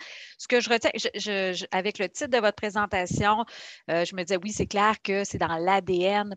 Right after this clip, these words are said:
profonde, euh, des bibliothèques, euh, la collaboration.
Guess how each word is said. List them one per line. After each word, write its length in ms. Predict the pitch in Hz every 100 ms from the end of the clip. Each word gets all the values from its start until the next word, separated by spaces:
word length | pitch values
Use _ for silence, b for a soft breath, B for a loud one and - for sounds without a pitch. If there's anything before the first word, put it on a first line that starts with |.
| -
profonde, 920 | - - 240 - 233 226 233 208 180 160 _ _ _ -
euh, 100 | 170
des 120 | 196
bibliothèques, 680 | 196 190 196 185 202 - - B B B B -
euh, 220 | 165 160
la 200 | - 180 - _
collaboration. 960 | - 240 214 180 190 175 160 160 170